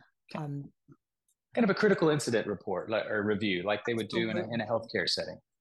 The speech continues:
Speaker 2: Absolutely. A sentinel event review, critical incident review, postmortem, whatever you wanna call it.
Speaker 1: Right. Right. And, and you mentioned the reporting to a single state agency. I wonder, I'm put you on the spot a little bit here, <laughs> but I wonder if you can point to a state that has,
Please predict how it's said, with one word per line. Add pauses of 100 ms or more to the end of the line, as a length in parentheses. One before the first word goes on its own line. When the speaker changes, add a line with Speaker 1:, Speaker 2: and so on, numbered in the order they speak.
(240)
Speaker 2:
Absolutely.
A
sentinel
event
review,
critical
incident
review,
postmortem, (220)
whatever
you
wanna
call
it. (100)
Speaker 1:
Right. (560)
Right. (160)
And,
and
you
mentioned
the
reporting
to
a
single
state
agency.
I
wonder,
I'm (220)
put
you
on
the
spot
a
little
bit
here,
<laughs>
but
I
wonder
if
you
can
point
to
a (100)
state
that
has,